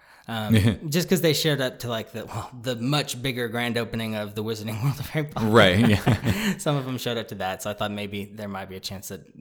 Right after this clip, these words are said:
Speaker 1: one of them needed a paycheck or something.
Speaker 2: Right,
Speaker 1: I guess, you know,
Speaker 2: right, yeah.
Speaker 1: I'm sure none of them do. But, uh, anyway, it was just, it was a lot of fun. And
Speaker 2: Who
Speaker 1: it
Speaker 2: would
Speaker 1: was just
Speaker 2: need a
Speaker 1: a
Speaker 2: paycheck?
Speaker 1: Percy Weasley.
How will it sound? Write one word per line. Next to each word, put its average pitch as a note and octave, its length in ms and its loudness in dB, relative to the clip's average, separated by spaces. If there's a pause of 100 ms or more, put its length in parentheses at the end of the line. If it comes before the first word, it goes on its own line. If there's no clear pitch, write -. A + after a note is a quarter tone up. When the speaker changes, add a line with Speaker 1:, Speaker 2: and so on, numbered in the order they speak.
(120)
Speaker 1:
one G2 140 -12
of F#2+ 60 -16
them G2 120 -12
needed F#2+ 200 -12
a F#2 60 -14
paycheck - 480 -12
or - 40 -10
something. - 200 4
Speaker 2:
Right, B2 160 8
Speaker 1:
I C3 80 0
guess, C3+ 260 -4
you C3 60 -4
know, A2 80 4
Speaker 2:
right, E2+ 260 2
yeah. E2 280 0
Speaker 1:
I'm A2+ 100 -6
sure A#2 240 -6
none G#2 160 -6
of G2+ 60 -10
them G#2+ 140 -8
do. G#2 240 -8 (520)
But, G#2+ 180 -6
uh, F#2 220 -12 (1120)
anyway, G#2+ 380 -4
it B2+ 60 -4
was C3+ 140 -4
just, B2 200 -6
it C#3 80 -8
was B2+ 100 -4
a A#2+ 60 -4
lot G#2+ 160 -2
of - 80 -12
fun. G2 320 -12
And A#2 160 -6
Speaker 2:
Who B2 60 2
Speaker 1:
it - 20 -2
Speaker 2:
would B2 80 2
Speaker 1:
was G#2+ 120 -4
just E2+ 200 -4
Speaker 2:
need - 80 -4
a G2 60 -8
Speaker 1:
a G2 40 -8
Speaker 2:
paycheck? D2 640 -10 (1080)
Speaker 1:
Percy C3 320 -6
Weasley. C3 360 -6